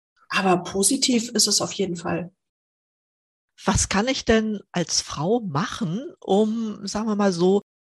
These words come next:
Speaker 2: die Möglichkeit oder die Wahrscheinlichkeit einer Harninkontinenz zu verringern? Gibt es da Methoden,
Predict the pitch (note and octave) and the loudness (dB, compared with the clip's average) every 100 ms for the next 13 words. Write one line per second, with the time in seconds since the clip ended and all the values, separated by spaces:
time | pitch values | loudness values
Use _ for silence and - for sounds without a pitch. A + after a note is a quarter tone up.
0 | _ _ _ - F#3+ F3+ E3 E3+ A3 - | _ _ _ -2 2 2 2 4 4 4
1 | D4+ - A3 G3 F#3+ F3 E3+ D#3 - F#3+ | -2 0 0 2 4 2 2 0 0 0
2 | C#4 C#4 - G3 F3+ E3+ E3 D#3 D#3 F3+ | -2 -4 -6 -4 -2 -2 -2 -2 -2 -2
3 | A3 G3+ F#3 - E3+ - E3 D#3 D#3+ - | -2 -4 -10 -6 -6 -2 0 0 -2 0
4 | F3+ D#3+ - - F#3 D#3+ C#3 C3+ B2+ D3 | 0 -2 -4 -10 -6 -4 -4 -2 -2 -4
5 | - - - G#3+ - - F3 E3+ - _ | -16 -16 -8 -4 -4 0 0 0 -4 _
6 | _ _ - E3+ - F#3 E3 F3+ E3 | _ _ -6 -4 -2 0 0 0 -6